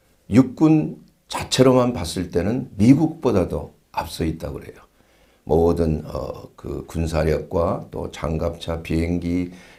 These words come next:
이 모든 비행기를 떠나서 그 육군에 대한 그러한, 어, 군사력은 세계 일 위다. 그런데 우크라이나는 사실은 세계 이십오 위, 뭐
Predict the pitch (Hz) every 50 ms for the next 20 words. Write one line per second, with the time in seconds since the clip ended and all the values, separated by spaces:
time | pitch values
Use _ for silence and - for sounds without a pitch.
0 | - - - 80 80 78 80 82 78 78 78 78 78 78 - 95 95 95 95 95
1 | 85 90 90 90 90 123 131 131 110 90 - - - - - - _ - 80 78
2 | 80 95 127 127 123 - - 156 143 139 139 135 131 120 113 107 113 120 120 117
3 | 120 - - - - _ _ _ - 82 87 82 82 82 82 82 82 82 80 -
4 | - - - - - - - - 87 82 78 85 73 76 73 69 78 98 117 127
5 | 123 - - 139 131 131 131 123 - - - 110 107 117 104 - 78 - 107 -
6 | _ _ _ _ _ _ _ _ _ _ _ _ _ _ _ _ _ _ - -
7 | 165 175 175 180 147 147 143 139 - 156 160 151 143 143 135 131 123 120 127 160
8 | 208 - - - - _ _ _ _ _ - - _ _ _ _ _ _ _ -
9 | - 123 127 127 127 143 143 151 151 143 143 - - 156 160 156 156 160 135 127
10 | 139 156 151 147 170 165 131 113 110 117 120 107 92 82 90 101 95 90 82 -
11 | - - -